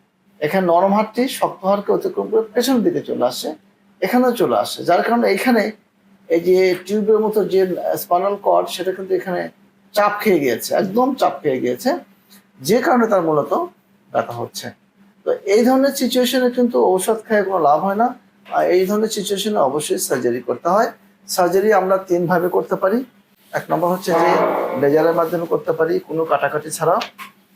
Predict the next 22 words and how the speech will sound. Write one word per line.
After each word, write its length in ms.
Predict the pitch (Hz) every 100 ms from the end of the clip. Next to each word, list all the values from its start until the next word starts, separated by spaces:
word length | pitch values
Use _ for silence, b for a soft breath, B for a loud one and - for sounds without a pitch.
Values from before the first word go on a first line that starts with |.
| _ _ _ _ _ _ b _ -
অজ্ঞান 340 | 135 - 151
করা 240 | 156 156
ছাড়া, 220 | 151 156 170
অ্যানেস্থেসিয়া 560 | 147 135 - 147 175
ছাড়া 360 | 185 180 214 - _ _ -
আমরা 180 | 151
করতে 300 | 156 175 -
পারি, 300 | 160 160 170 175 _ _ -
ছোট্ট 220 | 180 180
একটি 240 | 165 170
ফুটা 320 | 156 165 170
করে, 340 | 165 165 170 190 - _ _ -
আহ, 240 | 143 131
মাইক্রোস্কোপিক 1000 | 110 117 147 - 165 - - 170 - 180 - - _
পদ্ধতিতে, 600 | - 143 160 185 180 190 - _ _ _ -
আহ, 320 | 123 120 -
এন্ডোস্কোপিক 520 | 147 165 - 165 156
স্পাইন 400 | 151 - 143 147
সার্জারি 400 | 160 190 160 170
করতে 260 | 175 180 185
পারি, 260 | 180 196 233 _ b b b b _
এবং, 300 | - 156 151